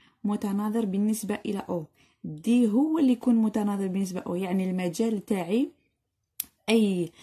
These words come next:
أي نقطة من المجال تاعي عندها صورة على هذا المجال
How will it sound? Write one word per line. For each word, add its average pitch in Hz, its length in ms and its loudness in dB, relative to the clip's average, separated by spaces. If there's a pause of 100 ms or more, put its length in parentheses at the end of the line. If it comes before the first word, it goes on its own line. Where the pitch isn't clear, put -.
(360)
أي 233 260 6
نقطة 202 420 0
من 180 160 0
المجال 185 400 -2
تاعي 214 280 0
عندها 214 380 2
صورة 220 500 -2 (380)
على 226 160 2
هذا 269 280 2 (400)
المجال 190 440 -2